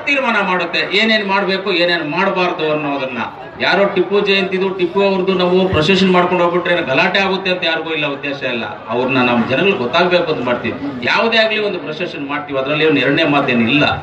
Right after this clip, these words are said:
ಆದ್ರೆ ಹೊಸದಾಗಿ start ಆಗಿರೋದ್ರಿಂದ ಇದನ್ನ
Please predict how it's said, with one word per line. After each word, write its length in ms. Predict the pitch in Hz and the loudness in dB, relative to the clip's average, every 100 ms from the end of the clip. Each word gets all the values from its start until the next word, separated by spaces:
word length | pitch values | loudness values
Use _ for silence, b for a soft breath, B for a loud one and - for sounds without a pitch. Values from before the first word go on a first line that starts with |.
| - - 110 | -10 -8 -2
ಆದ್ರೆ 380 | 135 135 131 165 185 - - - - | -2 0 -2 -2 -2 -8 -14 -16 -2
ಹೊಸದಾಗಿ 440 | 180 180 269 277 | 0 2 2 0
start 300 | 233 226 226 | 0 0 0
ಆಗಿರೋದ್ರಿಂದ 580 | 220 208 208 190 180 170 160 - - - - - - - - - - | 0 0 0 0 -2 -4 -4 -4 -8 -18 -20 -20 -20 -20 -20 -20 -6
ಇದನ್ನ 280 | 196 226 247 | 0 2 4